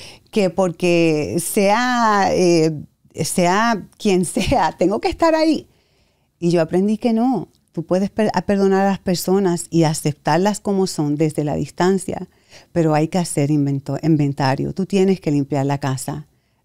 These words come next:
hay que limpiarla. Y cuando yo te hablo de la casa, te hablo del corazón, porque ahí es que sentimos todo.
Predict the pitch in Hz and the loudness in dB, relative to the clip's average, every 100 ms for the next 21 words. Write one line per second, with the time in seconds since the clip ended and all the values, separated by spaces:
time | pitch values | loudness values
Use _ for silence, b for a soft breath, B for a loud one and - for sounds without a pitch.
0 | - 160 160 180 165 156 156 151 156 160 | -4 -2 0 2 2 2 0 2 0 0
1 | 160 165 196 196 208 202 185 180 190 196 | 2 2 2 2 2 2 0 0 -2 0
2 | 202 151 143 151 156 156 151 147 - 151 | -2 -4 -4 -6 -6 -8 -8 -8 -6 -8
3 | 180 - B B B - 165 - 160 180 | -8 -14 B B B -2 -2 2 2 2
4 | 175 185 170 147 147 147 147 - 147 139 | 0 -6 -4 -4 -2 -4 -4 -6 -4 -4
5 | 151 | -6